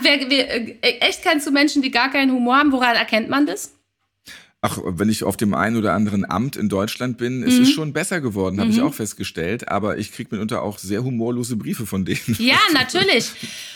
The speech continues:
Speaker 1: Und wenn du die jetzt aber in der, in ihrer Kleingartenlaube treffen würdest, ne? Beim Nachmittagskaffeekuchen.
Speaker 2: Ich glaube sogar, der ist auch grau.
Speaker 1: Dann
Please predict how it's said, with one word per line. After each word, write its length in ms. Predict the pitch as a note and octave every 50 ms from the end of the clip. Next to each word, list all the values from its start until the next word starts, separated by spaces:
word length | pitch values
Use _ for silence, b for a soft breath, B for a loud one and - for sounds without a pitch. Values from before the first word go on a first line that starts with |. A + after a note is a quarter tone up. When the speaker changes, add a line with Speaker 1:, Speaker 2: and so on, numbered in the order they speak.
| B B
Speaker 1:
Und 180 | - C4+ C#4 C4+
wenn 140 | C#4 C#4+ F4+ G#4+ A4
du 120 | G#4+ G4+
die 180 | - D#4+ D#4+ D#4+
jetzt 320 | D#4+ D#4 D#4 D#4 - -
aber 260 | C4+ C4+ C4 C#4 -
in 80 | C4+ C#4+
der, 300 | C#4+ C#4 C#4 C4+ B3 -
in 120 | - C4+
ihrer 300 | C4+ - C4+ C4 B3+ B3+
Kleingartenlaube 1040 | B3+ B3+ - C#4+ C#4+ D#4+ F4 F4 C4+ A3+ G#3+ G#3 G#3 G#3 G3+ F#3+ F3+ F#3 F3+ F#3+ F#3
treffen 460 | F#3+ - G3 F3+ F3+ - F#3 F3 E3+
würdest, 540 | E3+ E3 D#3+ - D#3 D#3 - - - - - _ _ _ _
ne? 220 | - G#3 B3 E4 - - - _ _ _ _
Beim 180 | - B3 B3+ B3+
Nachmittagskaffeekuchen. 1800 | B3 B3+ C#4+ D4 - D#4 D4 C#4+ A#3+ G#3 - - - - - - - - - _ - A#3+ A3 - A3+ A3 - - G#3+ F#3 - F#3 F3+ F3 - - _ _ _ -
Speaker 2:
Ich 160 | - - -
glaube 260 | - G#2 G2+ A2+ C3 B2
sogar, 260 | A2 C3 A2+ A#2 A2
der 300 | G2 F2 A2+ A#2+ B2+ -
ist 200 | - B2+ - -
auch 260 | F#2+ G#2+ G#2 - -
grau. 480 | - - - G2 G2 F2+ D#2 E2 F2 F2+ _ _ _ _ _ _ _ _ _ -
Speaker 1:
Dann 800 | G#3+ G#3+ C4 C4+ F#4+ G#4+ G#4+ G#4 G4 - - - A3+ A3+ G#3+